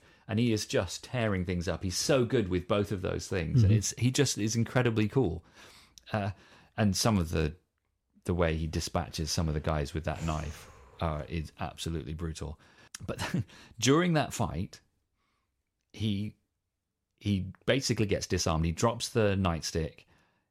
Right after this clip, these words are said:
Speaker 1: He then drops the knife, and then he, and eventually they, they, they clear the hallway. Everyone is dead, and then they start stumbling back up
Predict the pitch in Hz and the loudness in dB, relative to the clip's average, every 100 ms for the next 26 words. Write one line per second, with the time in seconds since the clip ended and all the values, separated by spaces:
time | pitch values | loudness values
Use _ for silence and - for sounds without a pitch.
0 | _ _ _ - 87 95 110 117 98 - | _ _ _ -2 2 4 2 0 -4 -2
1 | - 95 95 78 87 - - _ _ _ | 0 4 4 4 2 -2 -14 _ _ _
2 | _ - 131 143 151 - 117 135 139 156 | _ 0 2 4 2 0 0 4 4 4
3 | - 113 95 104 98 92 107 98 98 95 | 2 2 4 2 2 0 -2 -2 -2 -6
4 | _ _ _ _ - 98 92 - 131 131 | _ _ _ _ -2 0 0 2 4 4
5 | 113 107 104 85 73 92 113 110 98 92 | 4 4 4 4 2 2 2 2 2 2
6 | 87 95 - _ _ _ - 82 82 78 | 2 0 -8 _ _ _ -6 -4 -2 -2
7 | 101 120 _ _ _ 90 90 80 92 85 | -4 -8 _ _ _ 0 2 2 0 2
8 | 87 87 - 80 76 - 90 82 85 85 | 2 0 0 -2 -4 -2 -2 0 0 -2
9 | 82 98 | -4 -6